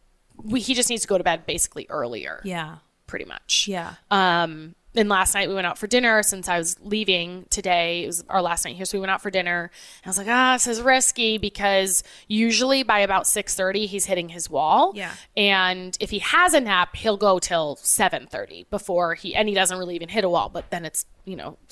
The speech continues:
Speaker 1: we start the bedtime
Speaker 2: Yep.
Speaker 1: routine when he goes down. So we've just moved up his bedtime routine. But this happened last weekend that he started climbing out during nap time. So I don't know what John's gonna do
Speaker 2: Yeah.
Speaker 1: while we're gone.
Speaker 2: Yeah.
Speaker 1: We did put him in a sleep sack, like, a smaller
Speaker 2: Yeah.
Speaker 1: one. So the i-,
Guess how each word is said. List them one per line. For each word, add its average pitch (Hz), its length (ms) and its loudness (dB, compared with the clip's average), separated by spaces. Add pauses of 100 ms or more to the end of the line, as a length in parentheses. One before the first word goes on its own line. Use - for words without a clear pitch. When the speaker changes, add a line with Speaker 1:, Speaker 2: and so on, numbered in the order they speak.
(100)
Speaker 1:
we - 60 -8
start - 220 -4
the - 60 -10
bedtime 185 300 -2
Speaker 2:
Yep. 190 100 0
Speaker 1:
routine 170 140 -8
when 165 80 -18
he 165 60 -18
goes - 200 -6
down. 214 320 0 (520)
So - 120 6
we've 339 80 6
just 370 200 4
moved 311 240 4
up 262 80 4
his 247 160 0
bedtime 226 380 -2
routine. 247 540 -2
But 208 220 2
this 254 180 6
happened 254 360 2
last 190 320 0
weekend 170 320 -4
that 160 80 -10
he 170 60 -6
started 165 280 -2
climbing 160 300 -8
out 131 120 -6
during 165 180 -12
nap 156 180 -8
time. 131 200 -10
So 175 140 -6
I 185 220 4
don't 202 120 0
know 180 80 -4
what 156 120 -6
John's 160 240 -10
gonna 165 180 -12
do 151 500 -6
Speaker 2:
Yeah. 185 340 -12
Speaker 1:
while 143 220 -6
we're 139 120 -12
gone. 78 340 -10
Speaker 2:
Yeah. 196 140 -12
Speaker 1:
We 269 100 6
did 392 200 4
put 427 120 6
him 392 80 2
in 320 80 2
a 240 60 0
sleep - 400 0
sack, - 500 0 (800)
like, 226 160 2
a 220 60 0
smaller 240 460 6
Speaker 2:
Yeah. 277 60 6
Speaker 1:
one. 294 340 4
So 233 260 4
the 214 200 2
i-, 196 60 -4